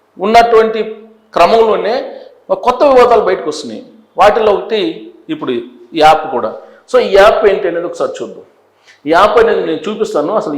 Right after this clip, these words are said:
ఏంటి ఈ యాప్ అనేది. ఇది Roblox. ఈ Roblox అనేటువంటి యాప్ ద్వారా ఒక ఆటను, దైవ దర్శనాన్ని ఒక ఆట రూపంలో డిజైన్ చేశారు. So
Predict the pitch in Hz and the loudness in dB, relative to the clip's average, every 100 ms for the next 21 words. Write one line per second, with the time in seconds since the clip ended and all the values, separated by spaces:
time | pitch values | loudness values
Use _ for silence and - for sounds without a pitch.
0 | 156 190 185 175 143 139 143 117 123 208 | 0 0 -2 -6 -4 -2 -4 -8 -10 -12
1 | 214 160 180 185 - _ _ _ _ _ | -12 -10 -8 -8 -12 _ _ _ _ _
2 | - - - _ - 170 196 170 139 - | -20 -20 -20 _ 0 2 4 2 0 -2
3 | - - _ _ _ _ _ _ _ 180 | -10 -12 _ _ _ _ _ _ _ -2
4 | 170 202 208 220 208 208 196 180 175 170 | 0 0 4 4 4 0 -2 -2 -2 -2
5 | 135 147 - 156 143 185 262 - - - | 2 2 2 0 2 2 0 -2 -12 -20
6 | - _ _ _ _ _ - 170 160 151 | -20 _ _ _ _ _ -6 -2 0 2
7 | 226 247 233 156 - - - - - 190 | 2 4 2 0 -6 -12 -18 -10 0 4
8 | 247 233 226 202 185 220 208 - 180 - | 4 4 0 -2 -2 0 0 2 2 2
9 | 202 196 180 196 202 214 262 - 131 - | 0 0 -2 0 2 4 4 4 0 -4
10 | 101 - - - _ _ _ _ _ _ | -6 -10 -18 -20 _ _ _ _ _ _
11 | _ - | _ -2